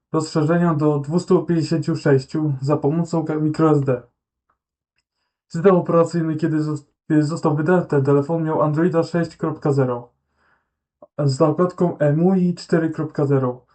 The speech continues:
Aparat, aparat tylny za-, miał czternaście megapikseli, przedni miał osiem megapikseli, a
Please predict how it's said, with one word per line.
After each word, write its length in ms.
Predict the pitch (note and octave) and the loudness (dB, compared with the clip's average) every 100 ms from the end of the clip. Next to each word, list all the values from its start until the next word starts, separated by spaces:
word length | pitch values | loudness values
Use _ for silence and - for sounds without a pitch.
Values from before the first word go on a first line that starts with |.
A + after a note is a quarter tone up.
| _ - | _ -10
Aparat, 440 | C3+ E3+ F3 E3 D#3 - | -2 2 2 0 -6 -8
aparat 440 | C3+ E3+ F#3 - | -4 -2 -2 -2
tylny 340 | E3+ D3 D#3 | 0 0 0
za-, 260 | D3+ D#3 D#3 C#3 | 0 -2 0 0
miał 400 | D3 D#3 C#3+ C3 - _ _ _ | 0 2 0 -4 -12 _ _ _
czternaście 680 | _ - D3+ D#3+ E3 - D3+ | _ -10 -2 0 0 -2 -2
megapikseli, 920 | D3+ D3 C3+ C#3 - C3 C#3+ E3+ - _ _ _ _ _ | 0 0 -2 -4 -2 -2 -2 -6 -10 _ _ _ _ _
przedni 680 | - F3+ F3 E3 E3 D#3+ C3+ D3 | -2 2 2 0 -2 -2 -6 -2
miał 300 | D3+ D3 D3+ | 0 0 0
osiem 400 | C3+ C#3+ C3+ C3 _ | 0 0 -2 -4 _
megapikseli, 800 | D3 C#3 C3+ C#3+ C3+ C3+ D3+ E3 - _ _ _ _ _ _ _ _ _ _ _ _ _ _ _ _ _ _ _ | -4 -2 -2 -4 -2 0 -2 -4 -14 _ _ _ _ _ _ _ _ _ _ _ _ _ _ _ _ _ _ _
a 280 | C#3 C#3 C3+ | 0 0 0